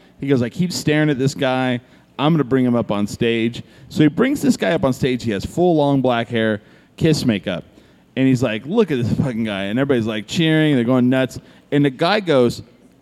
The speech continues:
"Can I play your guitar?" And he's like, "Can you, can you play the guitar?" And he goes, "Yeah."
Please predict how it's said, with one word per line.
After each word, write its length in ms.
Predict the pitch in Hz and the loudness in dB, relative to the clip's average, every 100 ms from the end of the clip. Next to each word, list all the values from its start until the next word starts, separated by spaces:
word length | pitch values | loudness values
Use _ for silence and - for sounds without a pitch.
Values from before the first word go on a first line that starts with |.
| _ _ _ - | _ _ _ -6
"Can 120 | 147 | -2
I 60 | 139 | 0
play 160 | 170 156 | 0 0
your 80 | |
guitar?" 460 | 131 120 131 147 185 - - - - - _ _ _ _ _ _ _ _ _ | -2 0 0 0 -4 -10 -20 -20 -20 -20 _ _ _ _ _ _ _ _ _
And 120 | 135 | 2
he's 120 | 143 | 4
like, 200 | 123 101 | 2 -6
"Can 160 | - 131 | -2 0
you, 140 | 117 - | 0 -2
can 260 | - 117 127 | -8 0 0
you 80 | 165 | 2
play 200 | 165 165 | 0 0
the 80 | 190 | -2
guitar?" 340 | 220 - 247 | 0 0 0
And 80 | 202 | 0
he 60 | 123 | 2
goes, 260 | 120 95 | 0 -2
"Yeah." 360 | 90 127 170 | -6 -4 -4